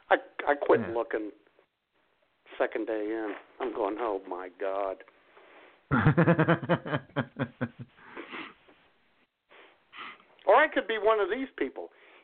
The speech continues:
Speaker 1: You know, I had a feeling about Loyola of Chicago. I,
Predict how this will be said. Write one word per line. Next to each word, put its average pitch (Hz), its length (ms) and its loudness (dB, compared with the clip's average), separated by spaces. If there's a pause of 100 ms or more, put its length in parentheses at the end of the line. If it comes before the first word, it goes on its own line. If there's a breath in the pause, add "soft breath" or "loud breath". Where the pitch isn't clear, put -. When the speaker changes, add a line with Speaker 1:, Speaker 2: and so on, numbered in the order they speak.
Speaker 1:
You 208 120 2
know, 320 320 6
I 269 120 4
had 311 180 2
a 254 60 4 (120)
feeling 262 400 2
about 139 340 2
Loyola 139 680 2 (380 soft breath)
of 123 160 0
Chicago. 151 560 0
I, 247 120 2